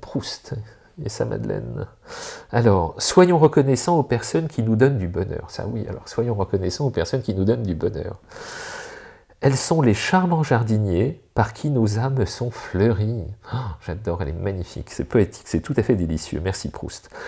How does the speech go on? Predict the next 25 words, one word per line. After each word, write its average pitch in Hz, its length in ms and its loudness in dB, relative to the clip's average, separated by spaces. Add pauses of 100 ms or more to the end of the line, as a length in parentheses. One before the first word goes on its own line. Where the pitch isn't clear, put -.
Soyons 160 300 6
reconnaissants 135 540 4
aux 117 40 0
personnes 110 360 0
qui 104 100 -2
nous 92 140 2
donnent 135 160 4
du 107 120 0
bonheur. 95 440 0
Elles 95 100 2
sont 104 180 -4
les 87 120 2
charmants 110 480 -2
jardiniers 101 680 -2 (320)
par - 200 -2
qui 120 140 -4
nos 87 300 -4
âmes 92 300 -4
sont 92 260 -8
fleuries. » - 680 -10 (2000)
Magnifique. 104 600 -8 (1120)
Une 127 160 4
autre 185 280 6
de 117 120 8
Cocotte, 143 540 6